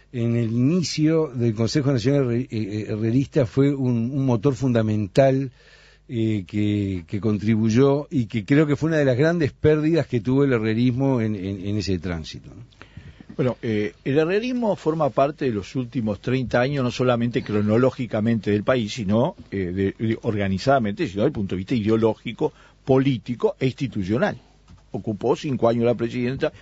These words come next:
Speaker 2: sí, al doctor Lacalle. Yo, eh, considero que el doctor Lacalle, en particular, es un adversario político inteligente,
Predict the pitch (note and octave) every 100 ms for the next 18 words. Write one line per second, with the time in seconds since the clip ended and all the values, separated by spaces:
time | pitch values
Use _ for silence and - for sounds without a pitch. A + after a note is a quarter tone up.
0 | - - A#2+ C#3+ G#2+ F#2 G2 E2 - -
1 | - _ - - - - - C#4+ D#4 -
2 | D3 C#3 B2+ A#2 G#2+ G#2+ - C3+ A2 E3+
3 | G3+ C3 C3 A#2 G#2+ G#2 - - - _
4 | _ - _ _ - A2+ B2+ B2 G3 E3+
5 | A#2+ D#3+ C#3 F#2+ G#2 G#2 - G#2 G2 F2+
6 | G#2 G2+ A#2 C#3+ E3 - C3+ C#3+ C#3+ B2
7 | G#2 G#2 G2 C#3+ D3 C3 G2+ G#2 A#2 C3
8 | C3+ A2+ C#3 C3 _ - F#3+ G#3 C3 G#2
9 | - C3 C3 A2+ A#2+